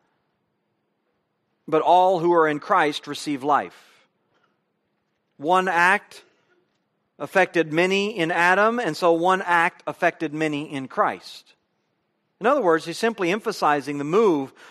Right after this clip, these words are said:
from this individual act to a corporate result. The passage is not supposed to teach that everyone is eventually justified, nor is it supposed to teach that not everyone is sinful.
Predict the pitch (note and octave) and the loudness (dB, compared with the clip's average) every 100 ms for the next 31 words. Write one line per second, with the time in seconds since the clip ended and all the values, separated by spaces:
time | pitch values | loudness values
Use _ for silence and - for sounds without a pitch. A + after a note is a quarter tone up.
0 | _ E3+ D#3 D3 - G#3+ G#3 F#3+ D#3+ G3 | _ -2 -2 -2 -2 -2 0 -4 0 0
1 | F3 F3 F3 F3 E3+ D3 - - - - | 2 0 0 2 2 2 -4 -18 -20 -4
2 | F#3 E3 D#3+ - A3 G#3+ E3+ D3 - D3+ | 2 2 0 2 2 2 0 -2 -2 -8
3 | C3+ F3 A#2+ - - - - _ _ _ | 0 0 0 -6 -20 -20 -20 _ _ _
4 | _ _ _ _ _ _ E3 D#3+ C#3+ B2+ | _ _ _ _ _ _ -6 -6 -10 -6
5 | D3+ - D#3+ - - D#3+ - C3+ C3 D3+ | -6 -4 -8 -8 -6 -6 -6 -4 -4 -4
6 | D3 C#3+ C3 B2+ B2+ C#3 C3 A#2 C#3 - | -6 -6 -8 -10 -10 -10 -12 -6 -6 -6
7 | C#3+ C#3 C#3+ F#3 - - D3+ E3 D#3 C#3+ | -6 -2 -2 -4 -10 -12 -2 -2 -2 -4
8 | E3 D#3+ D3+ E3 F#3 - E3 D3 D#3 D#3 | -4 -4 -6 -6 -6 -6 -6 0 0 0
9 | D#3+ D#3+ E3 D#3+ G3 F#3 - F#2+ | -2 -4 -4 -6 -8 -8 -12 -20